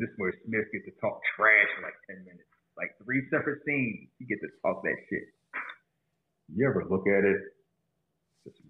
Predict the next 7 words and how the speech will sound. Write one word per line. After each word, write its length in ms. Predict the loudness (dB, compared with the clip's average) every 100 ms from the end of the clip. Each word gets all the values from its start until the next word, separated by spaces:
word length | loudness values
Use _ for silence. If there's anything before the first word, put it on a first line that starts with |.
| -14
marvel 360 | -2 2 2 2 2
at 60 |
all, 580 | 2 4 4 0 -4 _ _ _ _ -20 -20
the 80 | -20 -14 -6
beauty 380 | -4 -2 0 0
of 80 | -2
it. 180 | -8